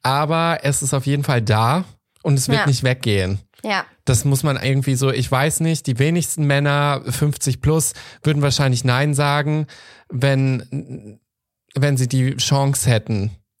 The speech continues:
Speaker 1: mit einer achtzehnjährigen zu verkehren. Weiß ich
Speaker 2: Ich glaube,
Speaker 1: nicht.
Speaker 2: das kommt aber auch aus so einer Delusion, also aus so einer Unawareness zu sagen, ja,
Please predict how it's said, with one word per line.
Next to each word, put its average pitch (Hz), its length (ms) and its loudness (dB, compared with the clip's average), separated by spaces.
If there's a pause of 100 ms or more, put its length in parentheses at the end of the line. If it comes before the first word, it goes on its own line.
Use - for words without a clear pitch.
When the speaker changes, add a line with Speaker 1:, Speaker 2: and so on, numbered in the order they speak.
(160)
Speaker 1:
mit 131 120 0
einer 123 200 0
achtzehnjährigen 107 760 0
zu 117 120 -4
verkehren. 101 680 -2
Weiß 135 200 0
ich - 20 -2
Speaker 2:
Ich 107 60 -2
glaube, 269 180 2
Speaker 1:
nicht. 381 120 -4
Speaker 2:
das 302 180 -4
kommt 349 160 -4 (200)
aber 330 220 -2
auch 349 180 -10
aus 294 140 -6
so 320 60 -6
einer 294 180 -4
Delusion, 254 960 -4 (340)
also 262 240 -2
aus 277 200 -4
so 294 60 -6
einer 277 140 -2 (400)
Unawareness 202 840 -4
zu 247 160 -6
sagen, 240 580 -4 (540)
ja, 214 540 0